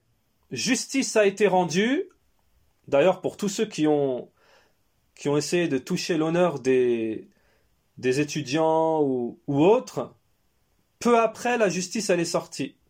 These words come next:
par la grâce d'Allah ou Ta'ala. La justice, elle est sortie.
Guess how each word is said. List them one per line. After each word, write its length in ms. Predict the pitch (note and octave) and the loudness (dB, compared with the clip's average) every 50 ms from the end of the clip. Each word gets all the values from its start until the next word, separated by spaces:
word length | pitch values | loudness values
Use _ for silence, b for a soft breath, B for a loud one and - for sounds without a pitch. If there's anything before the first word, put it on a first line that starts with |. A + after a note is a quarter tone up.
| _ | _
par 160 | _ C#3 C3 C#3 | _ 0 2 2
la 100 | C#3+ C#3 | 0 0
grâce 240 | C3 D#3 D#3+ C#3 | 2 0 0 0
d'Allah 380 | B2 D3 C#3+ C#3+ D3+ F3 F3 D#3+ | 2 0 0 2 2 2 2 0
ou 60 | C#3+ | 0
Ta'ala. 520 | - - C#3+ C3 C3+ B2+ A#2 A2 - _ _ _ _ _ b b b b b b b b b b b b b b b b b _ _ _ _ _ _ _ _ _ _ _ _ | 0 0 0 0 0 -2 -2 -4 -8 _ _ _ _ _ b b b b b b b b b b b b b b b b b _ _ _ _ _ _ _ _ _ _ _ _
La 120 | C3 C#3 C#3+ | 0 0 0
justice, 420 | C#3 D3+ D3+ - - F3+ E3 - | 0 -2 -8 -6 -8 -8 -4 -2
elle 120 | D#3+ C#3 C#3 | 0 0 0
est 40 | |
sortie. 540 | C3 - D3+ - - - - C3+ A#2+ - - | 0 -2 -4 -4 -4 -6 -10 -10 -10 -10 -14